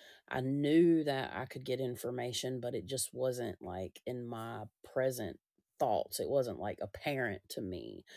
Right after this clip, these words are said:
so, I thought that was kind of important. You will experience your spirit guides.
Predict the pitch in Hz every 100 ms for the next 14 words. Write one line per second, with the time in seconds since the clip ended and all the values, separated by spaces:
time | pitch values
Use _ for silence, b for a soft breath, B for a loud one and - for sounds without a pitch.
0 | B B B B - - 131 127 123 -
1 | 135 160 147 110 107 131 - 143 131 127
2 | - 151 147 139 104 135 147 160 147 151
3 | 139 - 123 - - 151 151 139 104 -
4 | 98 - 196 220 - 131 120 123 123 -